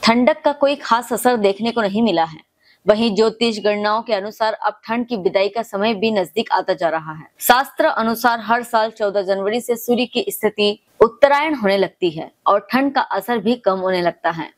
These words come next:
वहीं मौसम विभागीय आंकड़ों के मुताबिक अब की बार ठंड का मौसम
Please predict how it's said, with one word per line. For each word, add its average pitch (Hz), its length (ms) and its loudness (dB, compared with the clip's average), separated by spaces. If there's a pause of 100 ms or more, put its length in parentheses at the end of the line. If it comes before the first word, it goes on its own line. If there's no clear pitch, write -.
वहीं 214 240 4
मौसम 214 360 0
विभागीय 208 500 0
आंकड़ों 220 560 0
के 226 140 -4
मुताबिक 208 640 -2 (300)
अब 247 220 0
की 311 100 2
बार 262 220 0 (100)
ठंड 254 240 -2
का 254 100 -2
मौसम 220 500 -4